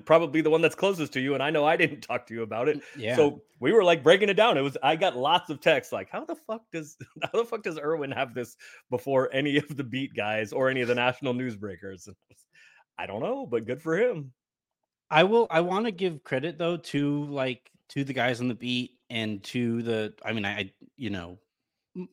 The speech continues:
Speaker 2: just the guys on the beat. I, they, uh, again, this is the,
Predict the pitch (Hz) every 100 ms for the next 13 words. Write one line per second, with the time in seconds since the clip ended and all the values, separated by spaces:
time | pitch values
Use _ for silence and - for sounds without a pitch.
0 | 175 165 185 139 123 113 107 92 110 98
1 | - _ _ _ - 131 127 131 120 143
2 | 139 123 120 110 104 101 98 104 _ _
3 | _ _ _ _ 147 131 156 123 110 104
4 | 143 147 160 139 123 - 131 117